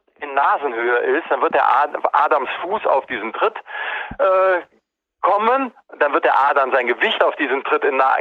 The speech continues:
der gerade noch in Nasenhöhe war, schieben und der wir-, Adam wird sich darauf hochschieben.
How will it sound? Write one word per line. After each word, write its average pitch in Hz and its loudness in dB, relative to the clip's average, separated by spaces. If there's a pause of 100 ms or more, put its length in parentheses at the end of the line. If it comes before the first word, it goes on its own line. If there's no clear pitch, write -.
der 131 2
gerade 131 2
noch 135 4
in 127 -2
Nasenhöhe 139 2
war, 127 4 (180)
schieben 214 -2 (180)
und 147 -2
der 147 2
wir-, 165 2
Adam 160 0
wird 160 0
sich - -6
darauf 135 0
hochschieben. 101 -2